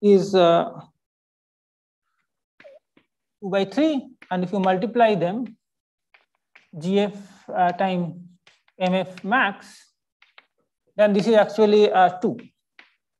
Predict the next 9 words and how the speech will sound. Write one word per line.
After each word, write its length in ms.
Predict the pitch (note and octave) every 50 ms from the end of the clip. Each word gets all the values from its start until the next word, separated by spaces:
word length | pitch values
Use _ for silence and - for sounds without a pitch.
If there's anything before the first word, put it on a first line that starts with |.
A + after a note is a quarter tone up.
| _ _ _ _ _ _ _ _ _ _ _ _ _ _ _ _ _ _ _ _ _ - - - _ _ _ _ _ _ _ _ _ _ _ _ -
So 140 | - B3 A#3+
if 120 | A3+ F3
you 100 | C4 B3+
look 140 | B3 B3+ C#4
at 140 | C4+ B3 A3
the 100 | C4+ A#3+
Zeeman 380 | F3+ F#3 A#3 B3+ D4+ E4 E4+
splitting 460 | D#4+ - - A#3+ A#3+ A#3+ B3+ B3 B3
of 320 | - A3 G#3+ F#3+ F3 -